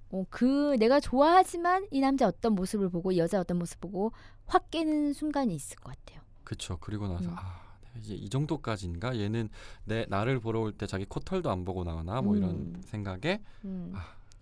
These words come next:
Speaker 2: 애는 한번 바꾸고
Speaker 1: 그러니까
Speaker 2: 싶다."
Speaker 1: 전혀 신경 안 쓰고 왔다고 생각을 하니까, 음,
Speaker 2: 그러네요.
Speaker 1: 그렇게 내가 외모적으로 내 애인한테 실망했는데 그 순간에 티비 속에 또 연예인이 딱 나오면은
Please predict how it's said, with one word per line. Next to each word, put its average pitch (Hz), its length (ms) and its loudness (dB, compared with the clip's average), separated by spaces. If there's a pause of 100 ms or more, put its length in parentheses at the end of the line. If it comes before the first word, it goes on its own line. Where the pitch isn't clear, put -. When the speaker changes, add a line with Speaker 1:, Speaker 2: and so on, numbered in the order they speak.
(240)
Speaker 2:
애는 95 140 -8
한번 107 220 -6
바꾸고 - 380 -12
Speaker 1:
그러니까 226 100 2
Speaker 2:
싶다." 220 140 4
Speaker 1:
전혀 262 160 6
신경 339 340 2
안 160 200 4
쓰고 285 320 0
왔다고 185 560 2
생각을 240 320 2
하니까, 202 840 0 (760)
음, 190 640 2 (200)
Speaker 2:
그러네요. - 160 -4
Speaker 1:
그렇게 349 480 8
내가 240 320 6
외모적으로 254 1300 6 (320)
내 208 180 2
애인한테 233 580 4
실망했는데 320 1120 2
그 - 200 -4
순간에 196 500 2
티비 233 360 -2
속에 190 500 -2
또 175 140 0
연예인이 170 640 0
딱 208 200 -2
나오면은 175 640 0